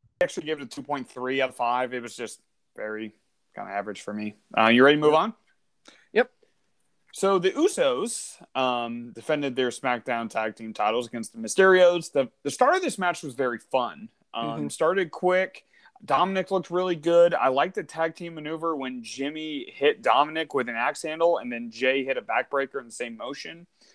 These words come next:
Speaker 1: Um, things started slowing down after that. Uh, but Dominic had a really cool swinging neck breaker. Rey off the hot, the hot tag was always good. Um, it had some near falls as well.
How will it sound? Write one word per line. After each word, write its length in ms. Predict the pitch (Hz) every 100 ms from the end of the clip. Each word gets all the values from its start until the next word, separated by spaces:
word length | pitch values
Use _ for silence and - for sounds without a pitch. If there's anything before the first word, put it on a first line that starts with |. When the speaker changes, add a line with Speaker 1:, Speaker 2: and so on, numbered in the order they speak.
| _ _
Speaker 1:
Um, 280 | 120 120 117
things 380 | - 175 185 -
started 260 | 196 185
slowing 400 | 151 165 156 151
down 260 | 127 123 131
after 280 | 123 - 110 -
that. 460 | 107 117 120 - _ _ _ _
Uh, 260 | - 107 107
but 160 | 110 107
Dominic 460 | 143 175 165 151
had 100 | 135
a 60 | 107
really 340 | 120 165 160
cool 180 | - 151
swinging 340 | - 151 131
neck 200 | 131 139
breaker. 600 | 160 143 139 147 139 131 _ _ _ -
Rey 200 | 156 170
off 100 | -
the 60 | 127
hot, 340 | - 156 - _
the 80 | 120
hot 280 | - 170 -
tag 340 | 160 160 160
was 200 | 147 135
always 260 | 147 151 127
good. 500 | 131 147 147 147 143 _ _ _ _ -
Um, 240 | 113 113
it 60 | 107
had 160 | 127
some 200 | 123 120
near 200 | 117 123
falls 420 | 120 127 120 117 113
as 160 | 104
well. 580 | - 117 120 117 113